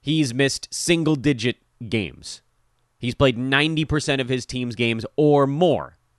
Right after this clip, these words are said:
This year, ninety-five percent of his team's games. And last year. Previous year, about ninety-three percent. That is fantasy useful.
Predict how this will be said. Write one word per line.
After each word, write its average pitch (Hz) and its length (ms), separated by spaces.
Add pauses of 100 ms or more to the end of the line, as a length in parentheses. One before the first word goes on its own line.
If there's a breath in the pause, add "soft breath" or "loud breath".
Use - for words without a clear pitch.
(160)
This 139 220
year, 131 160
ninety-five 131 880 (320)
percent 123 320
of 95 60
his 104 140
team's 98 320
games. 80 400 (720)
And 139 240
last 147 320
year. - 180 (840)
Previous 139 400
year, 147 80
about 143 240
ninety-three 143 800
percent. 110 360 (240 soft breath)
That 160 360 (260)
is 165 540 (380)
fantasy 156 920
useful. 123 680